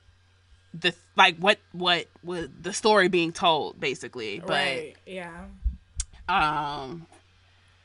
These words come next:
Speaker 1: I feel, I feel like I can't really say this because I, I haven't seen the movie, so it's like, bitch, you haven't even seen it, so how you gonna say?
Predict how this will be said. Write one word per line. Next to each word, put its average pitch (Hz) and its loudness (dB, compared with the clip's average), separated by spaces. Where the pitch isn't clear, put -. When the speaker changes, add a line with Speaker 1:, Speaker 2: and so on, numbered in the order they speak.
Speaker 1:
I 214 12
feel, 403 4
I - 6
feel 359 0
like 185 4
I 185 4
can't 220 -6
really 196 -6
say 202 -6
this 254 -8
because 180 -10
I, 175 2
I 175 -4
haven't 185 -4
seen 196 -4
the 202 -4
movie, 240 -6
so 175 -6
it's 170 -4
like, 170 -2
bitch, 175 -4
you 214 -4
haven't 185 -2
even 165 -6
seen 160 -6
it, 196 -6
so 170 -6
how 165 -4
you 175 -6
gonna 170 -6
say? 165 -10